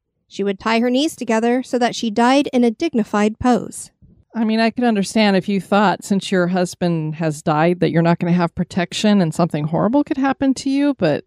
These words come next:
Speaker 2: that it's expected if the samurai is dead, now you need to off yourself too? Wow.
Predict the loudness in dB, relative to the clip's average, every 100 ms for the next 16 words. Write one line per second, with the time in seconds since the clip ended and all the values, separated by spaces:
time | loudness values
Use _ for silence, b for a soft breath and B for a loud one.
0 | _ -2 0 0 -2 -6 -4 -2 -2 0
1 | 0 0 -4 -2 -2 -2 -6 -2 0 2
2 | 2 2 2 0 0 0 0 0 -2 -2
3 | -4 -6 -4 0 0 0 0 0 -2 -6
4 | -4 -4 -2 -4 -2 -2 -2 -4 -4 0
5 | 2 2 0 -2 0 0 -4